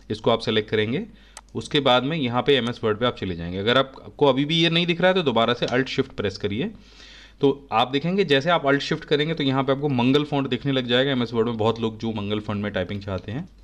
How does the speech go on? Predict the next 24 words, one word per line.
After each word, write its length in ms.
और 320
आप 200
जैसे 260
अपने 200
फॉन्ट 240
को 80
सिलेक्ट 300
करके 220
टाइप 240
करना 220
शुरू 240
करेंगे 420
तो 160
ये 560
जो 180
टाइपिंग 440
है 160
इस 200
समय 180
हो 120
रही 140
है 100
यूनिकोड 520
में, 180